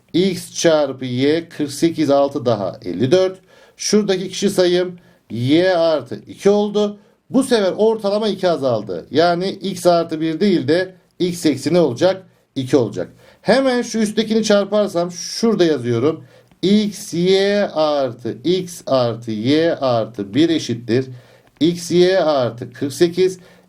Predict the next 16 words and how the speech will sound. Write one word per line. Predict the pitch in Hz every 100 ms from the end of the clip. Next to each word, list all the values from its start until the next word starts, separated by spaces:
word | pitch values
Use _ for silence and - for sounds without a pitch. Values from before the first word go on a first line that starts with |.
| -
X, | 190 180 202
y'ler | 202 202 196
giderse | 196 202 196 175 160 165 170 _ _ _
x | 175 208 214 190
artı | 185 170 151
y | 143 135 110 117
biri | 165 202
diğer | 196 202 190
tarafa | 175 156 151
attım, | 139 220 220
kırk | 214 175 127 113
yedi. | 98 92 90 87 92 -
Bu | -
cebimde | 147 147 139 143 170
bir | 135
dursun. | 117 104 85